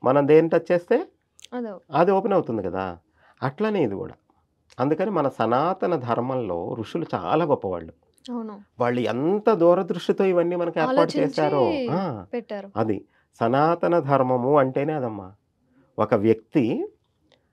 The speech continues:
Speaker 1: ఆరోగ్యంగా ఉండాలి, ఒక వ్యక్తి తన బాధ్యతలు తను సక్రమంగా నిర్వర్తించాలి,
Speaker 2: నిర్వర్తించాలి.
Speaker 1: సామాజిక బాధ్యత కలిగి ఉండాలి. ఇవన్నీ చేస్తూనే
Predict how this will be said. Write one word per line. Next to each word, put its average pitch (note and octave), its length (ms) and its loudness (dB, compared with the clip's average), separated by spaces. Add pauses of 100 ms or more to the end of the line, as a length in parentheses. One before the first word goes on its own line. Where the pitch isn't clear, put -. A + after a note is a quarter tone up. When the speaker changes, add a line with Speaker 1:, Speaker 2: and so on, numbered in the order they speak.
(520)
Speaker 1:
ఆరోగ్యంగా A2 720 4 (680)
ఉండాలి, F#2+ 400 -6 (540)
ఒక G#2 180 0
వ్యక్తి C3+ 800 0
తన B2 120 2
బాధ్యతలు B2 580 2
తను C3+ 180 0
సక్రమంగా C#3+ 720 0 (460)
నిర్వర్తించాలి, B3 440 2
Speaker 2:
నిర్వర్తించాలి. G3 380 -6 (400)
Speaker 1:
సామాజిక E3 560 4
బాధ్యత D#3+ 600 2 (460)
కలిగి D#3+ 220 4
ఉండాలి. G#2 420 -4 (920)
ఇవన్నీ G#3 840 4 (200)
చేస్తూనే G3 720 2